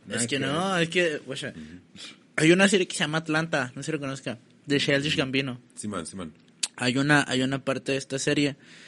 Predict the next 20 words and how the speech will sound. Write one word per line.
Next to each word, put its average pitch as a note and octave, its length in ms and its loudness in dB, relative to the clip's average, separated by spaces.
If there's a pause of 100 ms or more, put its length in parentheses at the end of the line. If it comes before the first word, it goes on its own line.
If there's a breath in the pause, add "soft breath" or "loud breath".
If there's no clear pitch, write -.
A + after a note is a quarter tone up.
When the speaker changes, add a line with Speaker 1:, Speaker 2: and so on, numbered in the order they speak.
(240 loud breath)
Speaker 2:
y B2+ 80 2
tienen, B2+ 400 2
tienen B2 240 -4
un D3+ 80 -2
diálogo C#3 300 4
bien A#2+ 680 -2
verga, A#2+ 200 -2
es A2+ 80 -8
de A#2+ 80 -6
mis A#2+ 160 -4
favoritos, G#2 420 -2
me A2 140 -4
lo G2+ 160 -2
voy F#2+ 100 -2
a - 20 -2
tatuar F#2+ 400 -8
aquí G#2+ 160 -12
en G#2 100 -10
la G2+ 80 -14
frente. - 420 -16